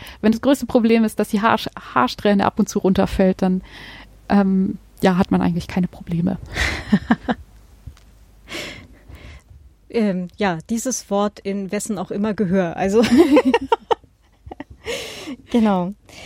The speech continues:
Speaker 2: Ähm, ja, wir waren eigentlich grad noch bei Atmen, äh, stehen geblieben. Hast
Speaker 1: Mhm.
Speaker 2: du da noch gute,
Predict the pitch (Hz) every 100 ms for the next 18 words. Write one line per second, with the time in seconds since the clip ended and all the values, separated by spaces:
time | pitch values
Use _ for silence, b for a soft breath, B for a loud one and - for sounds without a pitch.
0 | B B - 226 233 233 233 233 226 233
1 | - - 220 294 208 233 247 - 254 330
2 | - 254 262 262 - 214 185 247 - 208
3 | 202 196 - 190 185 185 180 - 208 202
4 | 180 165 - 170 170 165 175 - 220 226
5 | 214 277 277 269 233 - 190 226 269 262
6 | 247 247 - - _ B B B B B
7 | B _ - - 233 254 - - 233 226
8 | 220 220 220 220